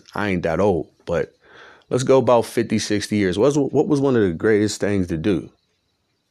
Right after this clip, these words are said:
Drive across the country. Why?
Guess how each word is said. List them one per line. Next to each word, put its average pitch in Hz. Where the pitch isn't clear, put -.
Drive 95
across 90
the -
country. -
Why? 98